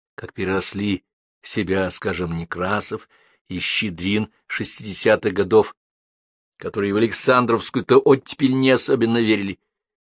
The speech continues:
Да, Акуджава нечто потерял на этом. Исчез тот ангельский голос, певший всем нам о надежде, доброте, прощении.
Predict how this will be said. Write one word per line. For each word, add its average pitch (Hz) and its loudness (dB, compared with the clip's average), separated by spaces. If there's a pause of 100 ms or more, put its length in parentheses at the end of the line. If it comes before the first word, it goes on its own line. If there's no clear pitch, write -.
(360)
Да, 220 6
Акуджава 104 6
нечто 101 -2
потерял 101 2
на 143 -4
этом. 123 -6 (720)
Исчез 98 0
тот - 2 (260)
ангельский 101 2
голос, 101 6
певший 104 0
всем 98 -2
нам 104 0 (500)
о - -10
надежде, 135 2
доброте, 104 -2
прощении. 123 -6